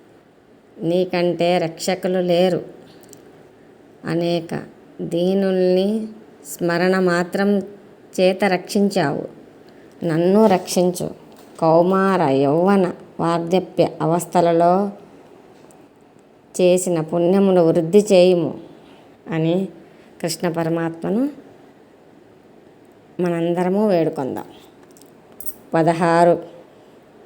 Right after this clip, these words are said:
కలల పూర్ణావతారంగా శ్రీ మహావిష్ణువు భూమిపై అవ-, అవతరించినది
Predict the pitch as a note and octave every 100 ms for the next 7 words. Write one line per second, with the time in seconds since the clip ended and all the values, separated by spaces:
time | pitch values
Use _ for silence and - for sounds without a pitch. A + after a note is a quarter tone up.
0 | - E3+ F3 F3 E3+ E3+ F3 F3+ F3+ F3+
1 | F3 E3 D#3+ E3 E3+ F#3 F3+ E3+ F3 -
2 | - - D#3+ F3 F3+ F3+ - G3+ F#3+ E3
3 | D#3+ - - - - F3+ F#3 F3 F#3+ F3+
4 | F3+ F3+ E3 E3 - G#3 E3+ E3+ F#3 F3
5 | F3 F3 F3 E3 F3 G#3